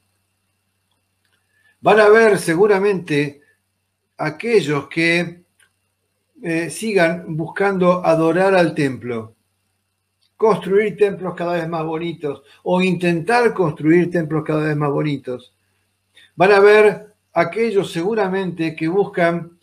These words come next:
eh, poner en, en una labor sacerdotal al pastor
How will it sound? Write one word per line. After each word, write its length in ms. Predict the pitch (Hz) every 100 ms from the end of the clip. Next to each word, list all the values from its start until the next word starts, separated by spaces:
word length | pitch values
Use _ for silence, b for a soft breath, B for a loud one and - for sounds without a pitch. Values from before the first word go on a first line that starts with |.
| _ _ _ _
eh, 80 | 160
poner 680 | - 180 175 220 202 151 - _ _ -
en, 340 | 151 160 170 -
en 220 | 156 185
una 200 | 208 196
labor 400 | 180 175 196 190
sacerdotal 1160 | - 170 - 185 160 160 160 220 220 160 113 - _ _ _ _ _ _ _ _ -
al 300 | 147 147 147
pastor 640 | - - 214 208 131 -